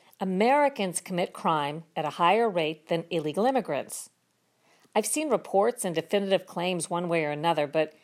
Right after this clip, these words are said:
they seem to be based on assumptions and, in some cases, false extrapolations more than facts. So I set out to learn the facts boiled down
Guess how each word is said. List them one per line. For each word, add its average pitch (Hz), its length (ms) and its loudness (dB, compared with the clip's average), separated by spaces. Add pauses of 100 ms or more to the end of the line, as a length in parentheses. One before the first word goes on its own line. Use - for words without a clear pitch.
(280)
they 156 80 -4
seem 226 240 2
to 208 80 6
be 175 120 0
based 175 360 2
on 147 100 -6
assumptions 156 760 -2
and, 156 100 -4
in 151 100 -6
some 208 300 0
cases, 165 540 -2 (180)
false 196 540 2
extrapolations 165 1000 -2
more 147 160 -6
than 131 140 -8
facts. - 600 -4 (720)
So - 160 -2
I 196 60 2
set 320 220 -2
out 339 200 0
to 196 100 -4
learn 240 320 2
the 214 80 0
facts 185 380 2
boiled 180 340 2
down 151 400 -4